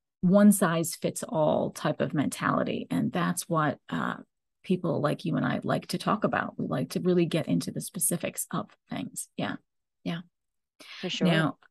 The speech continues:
Speaker 1: yeah, I, I just wanted to transition into your, um, team over there. From time to time, I really enjoy reading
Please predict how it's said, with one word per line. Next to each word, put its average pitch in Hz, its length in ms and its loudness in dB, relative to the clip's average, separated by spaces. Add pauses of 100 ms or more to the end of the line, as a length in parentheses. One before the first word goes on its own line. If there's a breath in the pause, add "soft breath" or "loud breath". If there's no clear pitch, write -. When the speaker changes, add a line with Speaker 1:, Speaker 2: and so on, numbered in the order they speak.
(120)
Speaker 1:
yeah, 180 360 4
I, 202 320 2
I 214 140 4
just 262 220 2
wanted 254 200 8
to 214 140 2
transition 165 800 0
into 160 920 2
your, 165 800 2 (500 soft breath)
um, 151 580 0 (800)
team 214 480 8
over 156 220 -4
there. - 400 -2 (380)
From 165 160 4
time 226 260 8
to 240 80 0
time, 190 500 6
I 175 240 4
really 180 720 4
enjoy 156 640 4 (100)
reading 170 720 4